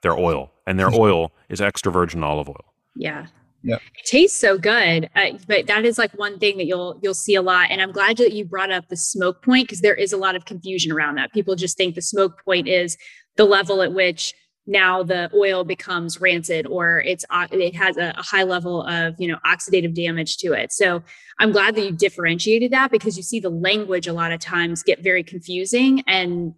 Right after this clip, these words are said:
Speaker 3: and, you know, people don't understand. And then they just feel like, "Oh, I can only use it for salads.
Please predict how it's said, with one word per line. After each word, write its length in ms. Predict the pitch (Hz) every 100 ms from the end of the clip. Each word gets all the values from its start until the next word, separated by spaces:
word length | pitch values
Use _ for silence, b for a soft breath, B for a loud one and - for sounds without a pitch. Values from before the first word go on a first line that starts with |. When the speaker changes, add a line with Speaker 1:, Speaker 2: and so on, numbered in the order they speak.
| -
Speaker 3:
and, 320 | 185 175 165 - _
you 140 | - 190
know, 180 | 170 165
people 280 | - 208 190
don't 160 | 196
understand. 420 | 185 175 - 196 175
And 80 | 196
then 100 | 202
they 120 | 196
just 220 | 175 -
feel 120 | 185
like, 160 | 170 165
"Oh, 40 | 190
I 60 |
can 120 | 196
only 180 | 208 202
use 120 | 185
it 80 | 165
for 100 | 156
salads. 500 | 165 101 67 62 -